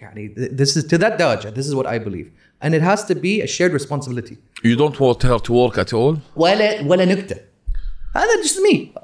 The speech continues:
Speaker 2: مم. بس
Speaker 1: حتى أبوي بعد ما خلى أمي يشتغل.
Speaker 2: هلا أنا أبوي ما خلى أمي تشتغل،
Speaker 1: إيه.
Speaker 2: بس، آه، آه،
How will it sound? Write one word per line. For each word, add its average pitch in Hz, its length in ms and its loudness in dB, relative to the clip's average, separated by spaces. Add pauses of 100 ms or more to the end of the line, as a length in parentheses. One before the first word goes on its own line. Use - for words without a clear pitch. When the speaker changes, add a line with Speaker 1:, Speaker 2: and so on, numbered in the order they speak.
(220)
Speaker 2:
مم. 98 160 -2 (1000)
بس 104 160 2
Speaker 1:
حتى 302 320 2
أبوي 330 160 0
بعد 131 280 0
ما 180 60 -2
خلى 170 240 2
أمي 156 440 2
يشتغل. 131 380 -4 (420)
Speaker 2:
هلا 143 320 2
أنا 180 140 2
أبوي 131 260 4
ما 110 120 2
خلى 95 260 0
أمي 98 200 2
تشتغل، 82 460 0 (120)
Speaker 1:
إيه. 269 80 -2
Speaker 2:
بس، - 400 0
آه، 92 300 -2 (640)
آه، 90 880 -6